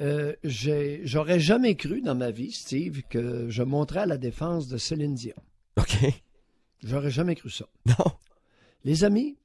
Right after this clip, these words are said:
Speaker 1: Céline Dion <clears throat> a le droit de dire des niaiseries et des stupidités. Et je vais la défendre. Elle est tout à fait légitimée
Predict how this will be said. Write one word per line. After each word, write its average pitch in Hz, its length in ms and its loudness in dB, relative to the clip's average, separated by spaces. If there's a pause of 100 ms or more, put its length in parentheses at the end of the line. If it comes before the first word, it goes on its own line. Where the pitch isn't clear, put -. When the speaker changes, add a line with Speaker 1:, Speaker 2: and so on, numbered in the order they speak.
(420)
Speaker 1:
Céline 233 480 2
Dion 131 380 0 (100)
<clears throat> 226 840 8
a 175 100 8
le 170 80 6
droit 175 300 4
de 170 120 4
dire 139 260 0
des 135 140 0
niaiseries 131 480 0
et 135 60 0
des 117 100 -2
stupidités. - 640 -10 (1040)
Et 175 100 8
je 143 80 2
vais 190 120 6
la 190 100 6
défendre. 180 640 0 (960)
Elle 151 180 6
est 156 160 4
tout 294 160 -2
à 190 140 4
fait 208 280 2
légitimée 165 920 2